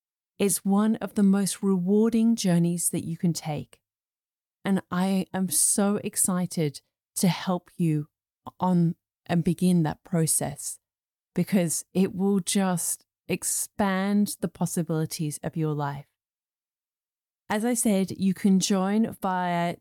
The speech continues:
nataliewalton dot com forward slash the styling masterclass, or I've also added a link in the show notes.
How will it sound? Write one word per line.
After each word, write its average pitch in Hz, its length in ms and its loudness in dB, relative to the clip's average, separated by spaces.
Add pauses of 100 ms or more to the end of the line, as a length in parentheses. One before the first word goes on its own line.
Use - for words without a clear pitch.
(120)
nataliewalton 190 880 2
dot 208 240 -2
com 160 500 2
forward 165 440 -2
slash 156 500 -2
the 175 140 -2
styling 156 460 0
masterclass, 151 920 -4 (540)
or 180 480 4
I've 175 180 -4
also 196 460 0
added 165 520 -2
a 170 60 0
link 160 340 0
in 160 140 -2
the 156 80 -2
show 151 260 -2
notes. - 540 -4